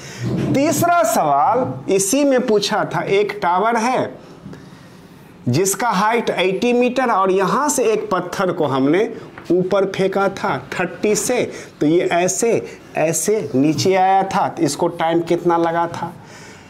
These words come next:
तो ये सब सवाल आपने बना लिया था, नहीं बना लिया था तो एक बार फिर से देखिए। लेकिन अब चूंकि projectile motion मैं आपको समझा चुका हूँ, तो अब देखिए, यही एक tower है जिसका height eighty meter है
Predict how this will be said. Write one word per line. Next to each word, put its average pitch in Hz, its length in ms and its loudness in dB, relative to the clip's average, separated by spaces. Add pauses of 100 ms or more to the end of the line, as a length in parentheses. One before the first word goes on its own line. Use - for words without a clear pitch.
(200)
तो 180 100 0
ये 190 320 4
सब 262 220 0
सवाल 214 420 0
आपने 185 480 2 (200)
बना 170 260 2
लिया 214 280 4
था, 220 180 0
नहीं 208 280 2
बना 233 280 2
लिया 240 220 2
था 247 180 -4
तो 233 100 0
एक 196 220 4
बार 175 180 2
फिर 190 260 0
से 196 180 0
देखिए। 190 440 0 (360)
लेकिन 202 440 0
अब 269 300 0
चूंकि 302 280 0
projectile 247 840 2
motion 269 300 2
मैं 247 140 4
आपको 240 260 2
समझा 190 560 0
चुका 220 320 0
हूँ, 139 300 2 (420)
तो - 60 -8
अब - 220 0
देखिए, 147 480 -2 (520)
यही 254 500 4
एक 277 340 2
tower 208 380 2
है 156 260 2
जिसका 190 340 0
height 170 380 -2
eighty 165 440 2
meter 143 380 2
है 123 300 -2